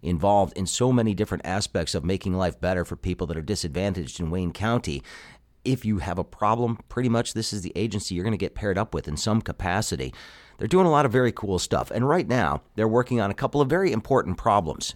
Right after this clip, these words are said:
in our area. One is, of course, the foreclosure crisis that we've been dealing with here in Metro Detroit for the past several years.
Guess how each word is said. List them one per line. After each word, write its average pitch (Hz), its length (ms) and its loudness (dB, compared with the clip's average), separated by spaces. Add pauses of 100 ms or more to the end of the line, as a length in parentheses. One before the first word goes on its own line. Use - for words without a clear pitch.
(100)
in 80 200 -2
our 82 240 0
area. 85 320 0
One 135 340 4
is, 92 260 0
of 87 80 -4
course, 92 240 -2
the - 80 -6
foreclosure 104 580 0
crisis 107 400 -2
that - 120 -4
we've 87 180 0
been 85 100 -2
dealing 123 320 2
with 127 180 4 (300)
here 123 180 2
in 101 120 4
Metro 117 260 2
Detroit 120 340 0
for - 100 -4
the 101 60 -2
past 101 360 0
several 107 280 2
years. 113 400 2